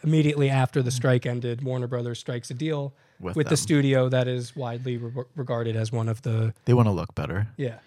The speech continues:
Speaker 1: It's a, it's an image thing for sure. It's a,
Speaker 2: Yeah.
Speaker 1: it's a great move for all of those involved. Figures have
Speaker 2: Yeah.
Speaker 1: not been released at all,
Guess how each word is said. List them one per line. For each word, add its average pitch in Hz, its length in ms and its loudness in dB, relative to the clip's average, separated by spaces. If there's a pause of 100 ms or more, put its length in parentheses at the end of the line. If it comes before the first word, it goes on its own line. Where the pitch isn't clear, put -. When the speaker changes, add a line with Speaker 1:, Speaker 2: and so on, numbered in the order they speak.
(320)
Speaker 1:
It's - 180 -2
a, 196 200 4
it's 196 220 -2
an 208 80 2
image 190 280 4
thing 127 200 -6
for 151 100 -10
sure. 139 240 -2
It's 143 200 0
a, 180 40 8
Speaker 2:
Yeah. 57 240 0
Speaker 1:
it's 196 120 -2
a 208 40 6
great 214 280 8
move 190 200 4
for 165 160 0
all 160 240 2
of 147 60 0
those 143 160 2
involved. 127 340 0
Figures 165 380 2
have 151 160 2
Speaker 2:
Yeah. 147 80 2
Speaker 1:
not 139 240 2
been 135 180 0
released 127 400 2
at 131 120 -6
all, 127 260 0